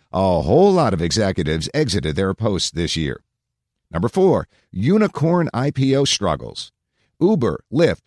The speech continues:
Pinterest, Zoom, and more unicorns went public this year. Some fared better than others. Number five, the fight for seed.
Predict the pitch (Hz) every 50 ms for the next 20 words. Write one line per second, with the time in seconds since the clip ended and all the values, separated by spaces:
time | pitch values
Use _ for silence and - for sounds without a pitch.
0 | _ - - 170 165 147 - 107 95 82 - - _ - 87 98 131 165 143 117
1 | 95 80 80 82 82 87 113 160 175 139 104 85 82 101 98 90 85 - - 95
2 | 85 80 80 80 - 95 101 101 - 123 147 165 113 92 76 69 71 69 - -
3 | 82 67 60 60 - _ _ _ _ - - - 120 107 95 87 - - 76 71
4 | 71 76 73 - 127 90 78 78 76 78 85 104 117 92 - - - - - -
5 | _ _ _ _ _ _ _ _ _ - 170 160 147 135 - 170 165 143 110 113
6 | 123 - _ _ _ _ - 120 110 - - _ - 165 190 208 - - _ -
7 | 143 139 131 - - 156 156 147 104 85 69 - - -